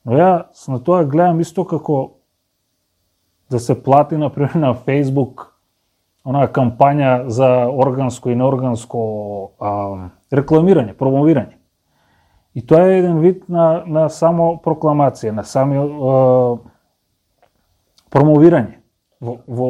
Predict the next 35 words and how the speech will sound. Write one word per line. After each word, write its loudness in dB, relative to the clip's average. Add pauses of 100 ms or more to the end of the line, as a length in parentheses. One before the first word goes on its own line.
(100)
во 0
одредени, -2
а, -8
ситуации. -10
Ја -8 (480)
на -10
тоа 4
го -2
гл-, -8
на -6
тоа 0
гледам -2
само 0 (920)
на -2
тој 2
начин -2
го -10
перцепирам. -14 (2250)
А -4
во 2
однос 0
на -2
тоа 2
исто, -4
како -12
што -6
го -6
каже, -2
дали 0
ќе, -12
би -6
можело 0
да -2
се -6
унифицира 0